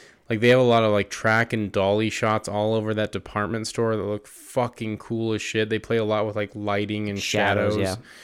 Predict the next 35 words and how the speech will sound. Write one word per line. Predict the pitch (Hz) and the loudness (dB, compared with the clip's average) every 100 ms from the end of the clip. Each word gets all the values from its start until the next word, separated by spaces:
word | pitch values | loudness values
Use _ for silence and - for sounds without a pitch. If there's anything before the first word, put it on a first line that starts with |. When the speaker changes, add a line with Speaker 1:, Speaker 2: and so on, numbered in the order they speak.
| - - _ - | -20 -20 _ -2
Speaker 2:
yeah. | 117 110 | 2 4
Speaker 1:
Um, | 104 | 2
the | 104 87 | 0 2
acting's | 104 104 120 117 | 2 2 0 -2
pretty | - 117 110 | 0 0 0
decent. | 113 107 113 | -2 -2 -2
And | 107 | -2
it's | 101 113 | -2 -2
actually | 107 - 110 | -2 0 -2
the, | 101 104 95 95 | 0 0 0 0
um, | 92 92 98 - _ _ - _ | 0 -2 -6 -12 _ _ -20 _
Speaker 2:
Princess | - 113 107 101 170 - | -6 0 2 4 2 2
Speaker 1:
the | |
Speaker 2:
Vespa | 110 123 139 - 117 120 | 0 2 2 -2 2 6
Speaker 1:
yeah, | 120 - - 127 | 6 4 -2 2
actor | 120 - 165 | 2 6 6
Speaker 2:
from | |
Speaker 1:
who | 120 110 | 6 4
played | - 120 110 | 4 6 6
Speaker 2:
Spaceballs. | - 208 113 | 2 2 4
Speaker 1:
Princess | - 113 - | 4 4 2
Vespa, | 113 107 - 107 | 2 2 0 2
which | 104 107 | 2 0
is | 107 98 - | -4 -6 -20
fucking | - - 120 - 101 | -12 0 0 0 -4
awesome. | 104 104 101 95 98 - - - | -2 -2 -2 -6 -6 -10 -20 -8
Speaker 2:
Um, | - 117 110 104 127 160 _ - | 2 6 6 2 -6 -8 _ -2
yeah, | 139 131 | 4 6
no, | 127 | 6
I | 120 120 | 4 6
love | 160 120 113 | 6 4 2
this. | 104 95 | 0 -2
This | 120 117 | -2 -2
was, | 147 143 | -2 2
like, | 127 107 - - | 2 0 -4 -20